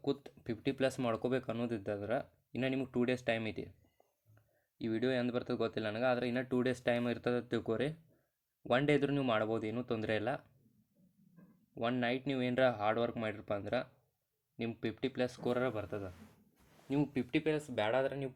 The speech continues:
ಪಾಸ್ ಆಗುವುದಿಲ್ಲ ಅನ್ನೋರು ಇರ್ತಿಲ್ಲ, ಅವ್ರು ಆರಾಮ್ ಪಾಸ್ ಆಗ್ತಾರೆ. So ವಿಡಿಯೋ ಸ್ಕಿಪ್ ಮಾಡತ್ತೀರಿ ನೀವು,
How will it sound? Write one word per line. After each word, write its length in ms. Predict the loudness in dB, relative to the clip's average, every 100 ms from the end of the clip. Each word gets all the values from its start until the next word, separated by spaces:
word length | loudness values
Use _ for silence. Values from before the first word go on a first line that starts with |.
| -2
ಪಾಸ್ 240 | 0 0 0
ಆಗುವುದಿಲ್ಲ 400 | 0 -2 0 0
ಅನ್ನೋರು 240 | 2 0 -2
ಇರ್ತಿಲ್ಲ, 280 | -4 -4 -4 -6 _ _ _ _ _ -2
ಅವ್ರು 120 | 2 2
ಆರಾಮ್ 220 | 0 -2 -2
ಪಾಸ್ 140 | -2 -6
ಆಗ್ತಾರೆ. 260 | -6 -10 -12 -20 _ _ _ _ _ _ _ _ _ _ _ _ -20 -20 _ -6
So 60 | -2 0
ವಿಡಿಯೋ 200 | 4 4 4
ಸ್ಕಿಪ್ 240 | -2 0 2
ಮಾಡತ್ತೀರಿ 340 | 2 2 0
ನೀವು, 120 | -2